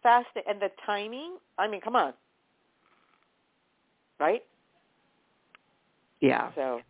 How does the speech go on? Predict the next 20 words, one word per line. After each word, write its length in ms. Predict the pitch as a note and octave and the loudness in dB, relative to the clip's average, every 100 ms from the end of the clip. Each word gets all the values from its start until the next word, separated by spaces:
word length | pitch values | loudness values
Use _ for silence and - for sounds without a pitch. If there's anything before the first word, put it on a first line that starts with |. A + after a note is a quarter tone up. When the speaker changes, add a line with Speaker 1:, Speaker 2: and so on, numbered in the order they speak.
| - - | -20 -6
Speaker 1:
I 100 | C#3 C#3 | -4 0
thought 200 | C3+ C3+ | 0 4
Speaker 2:
Well, 120 | G#3+ | 4
Speaker 1:
very 140 | A#3 | 4
Speaker 2:
like, 120 | - G3+ | 2 4
it, 40 | |
Speaker 1:
interesting. 320 | G#3+ G#3 B2+ - - - - | 4 2 -4 -10 -20 -6 4
Speaker 2:
it's, 260 | D3 C#3 - - - | 4 4 0 -6 2
Speaker 1:
Yeah. 100 | E3+ | 2
Speaker 2:
it's 100 | - - | 2 -4
time. 320 | F3 F#3+ G#3+ | 2 4 4
I 40 | D#3 | 6
mean, 200 | D3+ D3 | 6 4
I 40 | |
think 200 | - C#3+ | 2 0
it's, 140 | C#3+ - - - _ | 0 -4 -12 -20 _
it's 160 | D3 D3 | -4 -2
interesting 600 | C#3 C#3+ - D3 C#3 C3 | -4 -4 -4 0 0 0
because, 440 | C3 D3+ C3 C3 - - - - - - - - - _ _ - | -2 0 0 0 -6 -18 -20 -20 -20 -20 -20 -20 -20 _ _ 2
um, 460 | C#3 C3+ B2+ C3+ | 4 4 0 -6